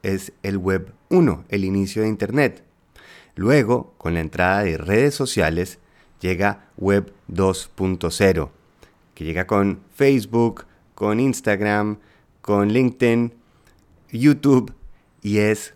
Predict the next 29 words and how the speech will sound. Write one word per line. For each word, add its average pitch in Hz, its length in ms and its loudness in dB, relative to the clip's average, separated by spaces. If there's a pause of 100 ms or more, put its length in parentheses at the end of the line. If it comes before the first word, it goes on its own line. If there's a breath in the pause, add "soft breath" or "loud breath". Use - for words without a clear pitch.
cuando 107 320 0
la 87 160 0
gente, 98 760 -4 (320)
los 85 300 -4
normales, 98 800 2
los 107 280 0
mortales, 101 840 2 (240 soft breath)
podemos 95 580 0
empezar 87 720 -4 (140)
a 104 180 2
aportar 95 580 -2
contenido 80 720 -4
a 85 100 -8
la 85 140 -4
red. 123 260 0 (800 soft breath)
Entonces, 101 460 -2
en 92 180 -2
Web 113 260 2
uno 175 480 4 (160)
yo 101 220 -4
podía 117 760 0
leer, 101 520 0 (760)
en 104 200 0
Web 101 280 0
dos 139 280 4
puedo 101 200 0
leer 95 380 0 (180 soft breath)
y 90 200 -2
escribir. 131 520 -2